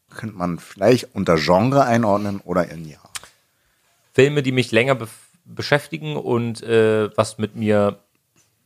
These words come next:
Speaker 2: ver-, machen. Also, die mich oft an diesen Film zurückdenken lassen.
Speaker 1: Mal direkt gefragt, Angelo.
Speaker 2: Ja.
Speaker 1: Was ist dein Lieblingsfilm?
Speaker 2: Ähm, zwei habe ich.
Speaker 1: Siehste?
Speaker 2: Inception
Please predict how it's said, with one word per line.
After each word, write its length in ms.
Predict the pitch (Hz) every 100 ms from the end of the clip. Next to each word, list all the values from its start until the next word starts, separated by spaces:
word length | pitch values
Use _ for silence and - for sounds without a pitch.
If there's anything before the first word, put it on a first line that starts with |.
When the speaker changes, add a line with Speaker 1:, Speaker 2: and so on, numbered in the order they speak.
| _ _
Speaker 2:
ver-, 200 | _ 131 -
machen. 360 | 113 101 87 _
Also, 300 | 113 104 101 95 -
die 220 | 143 117 123
mich 380 | 127 - - _ _ _ -
oft 280 | 151 - -
an 240 | 135 135 131
diesen 220 | 127 127
Film 220 | 131 120
zurückdenken 440 | 113 110 92 87
lassen. 260 | 85 78 85 _ _ _ _ _ _
Speaker 1:
Mal 180 | 120 127
direkt 300 | 131 120 123
gefragt, 280 | 107 98 -
Angelo. 380 | 85 78 78 76 _ _ 92
Speaker 2:
Ja. 140 | 87 92
Speaker 1:
Was 120 | 98
ist 120 | 90
dein 120 | 87 85
Lieblingsfilm? 460 | - 85 - 90 _ _ _ 107
Speaker 2:
Ähm, 680 | 104 101 101 98 98 98 104 _ _
zwei 300 | - 113 135
habe 200 | 143 151
ich. 240 | 175 - _ _ _ _ _ _ _ _
Speaker 1:
Siehste? 340 | 101 - 131 139
Speaker 2:
Inception 680 | 139 139 143 - 160 185